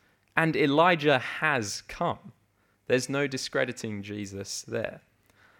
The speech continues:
And what's more, the Elijah figure suffered and died. And this tells us something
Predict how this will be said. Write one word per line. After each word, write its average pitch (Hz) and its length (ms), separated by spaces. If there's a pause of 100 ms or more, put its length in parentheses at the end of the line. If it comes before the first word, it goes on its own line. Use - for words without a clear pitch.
(420)
And 170 180
what's 233 240
more, 156 460 (320)
the 165 160
Elijah 180 500
figure - 460 (500)
suffered - 800 (520)
and 95 340 (100)
died. 120 520 (540)
And 104 160
this 123 160
tells 110 320
us 104 100
something 101 600